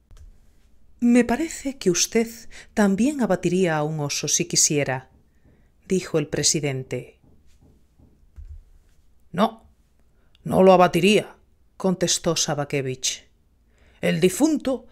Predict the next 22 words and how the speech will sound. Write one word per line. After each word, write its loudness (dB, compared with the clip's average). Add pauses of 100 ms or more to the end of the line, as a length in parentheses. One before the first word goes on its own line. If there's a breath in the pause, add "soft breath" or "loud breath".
(140 soft breath)
era 4
más -2
fuerte -6
que -6
yo». -10 (1400)
Y -4
después -2
de -2
un -2
suspiro, -4 (540 soft breath)
continuó -2
diciendo: -10 (1120)
No, -6 (840)
ya 6
no 6
hay 8
hombres 0
como -4
él. -12 (500)
Por 2
lo 2
demás, -2